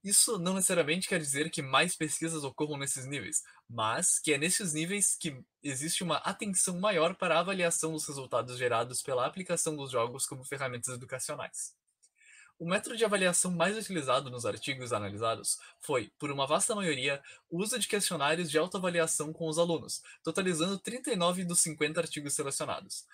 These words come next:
Isso pode vir a ser um problema para a precisão dos resultados,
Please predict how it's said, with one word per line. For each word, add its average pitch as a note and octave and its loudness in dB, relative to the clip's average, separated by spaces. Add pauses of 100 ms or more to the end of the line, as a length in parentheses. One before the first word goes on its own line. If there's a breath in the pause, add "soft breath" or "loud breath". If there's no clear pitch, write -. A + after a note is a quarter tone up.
(260 loud breath)
Isso G#3+ 2
pode G#3+ 2
vir A3+ 0
a G#3+ 4
ser - 2
um G2 -6
problema G2 -2 (380 loud breath)
para D3+ 6
a D#3 0
precisão E3+ 2
dos F#3+ 0
resultados, - -2